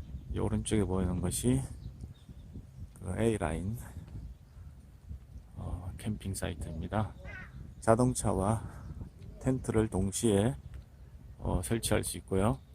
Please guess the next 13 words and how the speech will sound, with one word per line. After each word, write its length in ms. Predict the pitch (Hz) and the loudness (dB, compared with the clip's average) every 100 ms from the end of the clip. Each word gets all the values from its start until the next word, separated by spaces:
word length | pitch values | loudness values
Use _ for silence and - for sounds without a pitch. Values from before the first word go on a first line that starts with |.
| - - - | -16 -16 -8
또 100 | 92 | -4
전기까지 880 | 85 95 101 120 123 104 82 87 127 - - | -2 2 2 2 4 4 2 -2 -4 -8 -14
공급이 400 | 87 90 95 95 | -8 -2 -2 0
되고 240 | 87 80 | -2 -2
있습니다. 500 | 73 - 76 80 87 - - - - - - _ - _ - - - - - - - - - - - - - - - _ _ - - - - - | -6 -8 -8 -8 -8 -10 -20 -20 -20 -20 -20 _ -20 _ -20 -20 -20 -20 -20 -20 -20 -20 -20 -14 -14 -14 -20 -20 -20 _ _ -20 -20 -20 -20 -16
어, 280 | 107 101 - - - - - | -12 -12 -14 -20 -20 -20 -12
정면 340 | - 107 117 120 | 0 4 4 6
쪽에 500 | 113 110 101 117 139 - - - _ _ - - - - - - - - | 6 6 6 6 2 -6 -20 -20 _ _ -20 -20 -20 -20 -20 -20 -20 -20
학동 540 | - - - 104 107 113 - | -20 -12 -2 0 0 -4 -4
자동차 720 | - 101 113 117 110 101 104 - | 4 6 6 4 4 2 0 -4
야영장 600 | 92 90 101 101 92 104 117 - _ - - - - - - - - - - - - | 0 2 2 4 4 2 -2 -10 _ -20 -20 -20 -20 -20 -20 -20 -20 -20 -20 -20 0
안내도가 500 | 107 110 120 107 98 | 4 8 6 6 2
있습니다. 560 | 85 - 87 85 95 | 2 0 -2 0 0